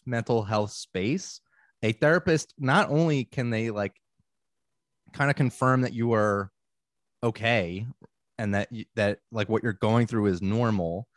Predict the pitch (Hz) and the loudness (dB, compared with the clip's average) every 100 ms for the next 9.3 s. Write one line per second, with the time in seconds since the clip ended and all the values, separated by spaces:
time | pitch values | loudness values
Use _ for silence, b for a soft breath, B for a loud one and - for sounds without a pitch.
0 | _ _ _ - 127 139 143 151 151 165 | _ _ _ -4 -2 2 2 4 2 0
1 | 147 165 156 127 - - 139 135 139 127 | -2 0 0 -2 -6 -6 0 2 2 0
2 | 127 117 104 90 - 139 131 127 123 - | -2 -4 -10 -8 0 2 4 4 2 -2
3 | - 101 98 98 95 - _ _ _ _ | -8 -4 -2 0 -2 -6 _ _ _ _
4 | _ _ _ - 123 107 147 196 156 123 | _ _ _ 0 0 0 0 4 6 4
5 | - 127 - 131 127 117 127 117 - _ | 2 -2 2 2 2 0 -2 -2 -6 _
6 | _ _ _ _ - - 139 143 131 120 | _ _ _ _ -8 0 2 2 2 0
7 | 120 107 - 117 107 101 95 92 - 98 | -2 -2 -2 -2 -2 -2 -2 -2 -6 -8
8 | 85 - 98 87 - 92 - 73 - - | -8 -6 -6 -4 -4 -6 -4 -8 -10 -8
9 | 95 85 82 | -6 -4 -6